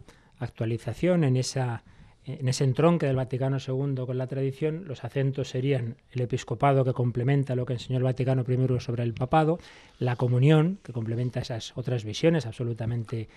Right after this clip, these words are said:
eh, válidas también sobre la Iglesia como misterio, ese, esa colegialidad, son los puntos positivos. ¿Cuáles dirían cualquiera de ustedes que de todo eso que enseñó el concilio sobre los obispos, los sacerdotes, qué es lo que hemos recibido mejor, hemos avanzado más,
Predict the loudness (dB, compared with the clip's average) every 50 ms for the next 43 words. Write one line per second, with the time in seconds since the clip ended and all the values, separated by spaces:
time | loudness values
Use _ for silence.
0 | -20 -20 -20 _ _ -10 -10 -8 -6 -2 0 0 2 2 0 -2 -4 -6 -8 -6
1 | -2 0 2 2 2 0 -2 -4 -8 -8 -8 -8 -8 -8 -6 -2 0 2 2 2
2 | 2 -2 -4 -4 -4 -4 -2 0 0 0 0 0 0 0 2 2 4 4 2 0
3 | -2 -4 -12 -20 -20 -20 -20 -20 -18 -8 -4 -2 -2 -2 0 0 2 2 2 2
4 | 0 -2 -2 -2 -2 -2 -2 0 2 2 2 2 2 0 0 2 4 6 8 8
5 | 8 6 4 0 -8 -20 -20 -20 -20 -20 -20 -20 _ _ _ _ -12 0 4 6
6 | 6 6 6 6 4 4 4 4 2 2 0 0 0 0 2 2 2 2 2 2
7 | 2 2 4 4 4 4 6 6 6 6 4 2 0 0 2 2 4 4 4 2
8 | 2 2 2 4 4 2 0 -4 -10 -18 -20 -20 -20 _ _ _ -2 2 4 4
9 | 6 6 6 6 6 6 4 4 2 2 2 2 2 2 2 2 2 2 2 2
10 | 0 0 0 0 2 4 4 4 4 2 0 -2 -2 -2 -4 -6 -6 -2 0 0
11 | 0 0 0 -2 0 2 2 2 2 0 -4 -6 -10 -8 -8 -2 0 0 0 2
12 | 2 2 2 2 0 -2 -10 -16 -14 -12 -12 -4 0 2 2 4 4 4 4 4
13 | 4 4 4 2 0 -4 -14 -18 _ _ _ -16 -4 0 4 4 4 4 2 -2
14 | -8 -10 -4 -2 0 0 2 4 4 4 6 6 6 4 4 4 4 6 6 6
15 | 6 4 4 4 2 2 2 2 2 2 2 2 2 0 -2 -4